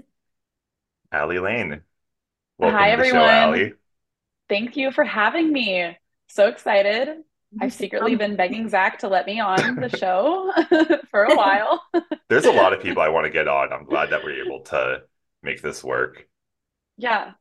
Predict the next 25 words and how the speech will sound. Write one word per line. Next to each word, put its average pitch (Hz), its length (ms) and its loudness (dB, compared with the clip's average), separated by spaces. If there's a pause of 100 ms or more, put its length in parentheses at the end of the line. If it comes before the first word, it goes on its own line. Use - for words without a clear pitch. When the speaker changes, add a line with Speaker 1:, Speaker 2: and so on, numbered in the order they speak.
(420)
Speaker 2:
I 214 100 -6
Speaker 1:
It - 20 -4
Speaker 2:
know. - 80 -2
Speaker 1:
feels 143 180 2
Speaker 2:
I'm - 80 -2
Speaker 1:
a - 20 -4
Speaker 2:
so 170 60 -2
Speaker 1:
little 165 160 2
weird 117 200 4
Speaker 2:
excited. - 60 0
Speaker 1:
getting 117 200 0
back 95 240 0
into 90 340 -6
it. 71 240 -2
Like, 78 340 -4 (460)
for 104 540 2 (320)
just - 280 -6
the 107 120 -4
audience, 82 680 -2
um, 73 400 -4
listening, 67 640 -10
it's - 320 -10
the 95 80 -12
beginning 82 520 -8
of, 76 360 -4